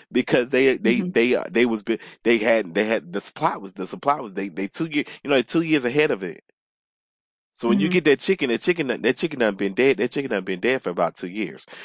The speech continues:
Speaker 1: So anyway, they, so the,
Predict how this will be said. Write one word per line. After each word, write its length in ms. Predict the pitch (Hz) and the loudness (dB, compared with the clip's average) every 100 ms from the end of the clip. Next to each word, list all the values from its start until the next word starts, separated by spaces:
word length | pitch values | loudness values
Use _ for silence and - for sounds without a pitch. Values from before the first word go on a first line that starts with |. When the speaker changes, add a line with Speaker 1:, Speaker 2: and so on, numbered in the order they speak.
| - | -6
Speaker 1:
So 140 | - 143 | 0 2
anyway, 600 | 226 254 208 120 95 95 _ _ _ _ _ _ _ - - _ | 4 2 4 4 2 -6 _ _ _ _ _ _ _ -20 -20 _
they, 240 | 139 180 147 - | 2 2 0 -2
so 600 | - 147 139 131 92 - _ _ - | 2 4 4 2 -4 -12 _ _ 0
the, 160 | 135 | 0